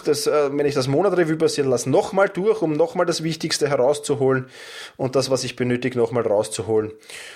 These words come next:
Und das ist wirklich eine coole Sache, denke ich. Ja, also das ist so mein Fazit für mein Selbstmanagement und daraus kannst du dir jetzt <laughs> vielleicht dann auch dein Fazit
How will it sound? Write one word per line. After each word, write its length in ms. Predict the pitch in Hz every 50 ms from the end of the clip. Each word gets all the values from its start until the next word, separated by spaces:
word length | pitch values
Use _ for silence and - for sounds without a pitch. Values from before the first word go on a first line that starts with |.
| - - _
Und 240 | - 120 113 - -
das 100 | 120 127
ist 140 | 143 135 127
wirklich 260 | 135 131 139 143 123
eine 140 | 139 139 135
coole 240 | - 131 120 123 127
Sache, 320 | - - 85 - - 95
denke 300 | - - - - - -
ich. 200 | - - - -
Ja, 220 | - 110 123 131 131
also 260 | 123 117 107 123 117
das 380 | 110 - - 117 131 143 143 -
ist 240 | 143 135 - -
so 100 | - 135
mein 300 | 131 120 117 123 147 160
Fazit 520 | 156 - 117 117 135 139 - - 143 135 -
für 220 | - - 135 127
mein 360 | 120 113 110 113 139 185 233
Selbstmanagement 800 | 233 214 208 196 190 - - 185 180 175 - - 165 160 156 160 - - - - - - - - - -
und 160 | 117 113 -
daraus 280 | 117 120 139 147 143 -
kannst 240 | - 135 127 - -
du 100 | 131 127
dir 80 | 135 135
jetzt 220 | 127 123 - 113
<laughs> 20 |
vielleicht 320 | - 147 139 - - - -
dann 100 | 135 123 - - - - - - - -
auch 160 | - 123 -
dein 260 | - - 107 117 123
Fazit 520 | 123 - 107 104 104 - - 120 113 -